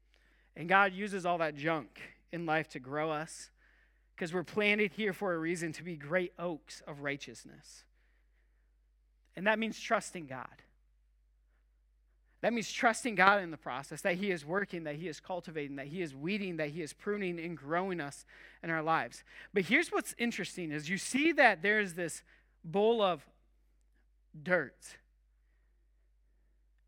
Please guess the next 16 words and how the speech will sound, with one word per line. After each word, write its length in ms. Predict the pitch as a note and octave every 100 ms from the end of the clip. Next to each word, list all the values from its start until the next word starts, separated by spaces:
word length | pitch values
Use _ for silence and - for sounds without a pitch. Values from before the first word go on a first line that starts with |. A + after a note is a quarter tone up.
| _ _ _ - - _
But 100 | G#3
what 140 | C#4
you 80 | C#4
don't 260 | A3+ C4+ F4
understand 500 | D#4+ B3+ B3+ A#3 A3+
is 180 | F#3+ F3
maybe 320 | G#3 C#4+ D#4
that 180 | A#3+ A3
I've 220 | G3 -
planted 480 | - G#3 G#3+ F#3+ -
something 320 | D#3 - A#2+
in 120 | A2+ -
here. 200 | - - _ _ _ _ _ _ _ _ _ _ _ _ _ _ _ _ _ _ _ _ _ _ _ _ _ _ _ _ -
And 100 | A#3+
it's 180 | A#3+ F#3+
messy. 580 | A#3 D#4 - F#3 A#2+